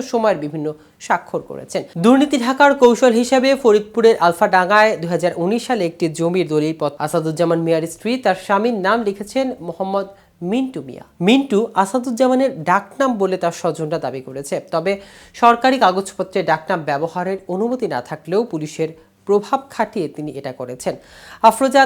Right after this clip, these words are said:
তার চারটি জমির দলিলে নিজের নাম আলপনা বেগম এবং স্বামীর নাম মিন্টু মিয়া উল্লেখ করেছেন। চারটি দলিলে দুই হাজার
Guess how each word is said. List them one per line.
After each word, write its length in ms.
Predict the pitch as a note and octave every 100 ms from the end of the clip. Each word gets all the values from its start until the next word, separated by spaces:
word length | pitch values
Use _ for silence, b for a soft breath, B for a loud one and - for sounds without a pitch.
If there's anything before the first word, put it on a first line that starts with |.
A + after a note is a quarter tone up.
| C4+
তার 140 | A3+ A3
চারটি 320 | G#3+ G#3 B3+ G3+ F#3
জমির 300 | G#3 C4+ A3+
দলিলে 340 | A#3+ B3 B3+ B3+
নিজের 300 | G3+ F#3 E3 D3
নাম 160 | F3+ A#3 -
আলপনা 440 | E3+ E3 F3 F3 F3
বেগম 320 | D#3+ D#3 G3 A3 C#3+
এবং 160 | C#3+ C#3+ D3+
স্বামীর 260 | D3 C#3 C3+
নাম 120 | F#3 A3
মিন্টু 220 | D#3 C#3 C#3+
মিয়া 160 | C3 A#2
উল্লেখ 180 | B2 C#3
করেছেন। 320 | C#3+ C3 - B2 - -
চারটি 320 | C#3 - D#3+ D3+
দলিলে 320 | E3+ F#3 G3+ G#3+ B B B
দুই 120 | F#3+
হাজার 180 | G3+ A3+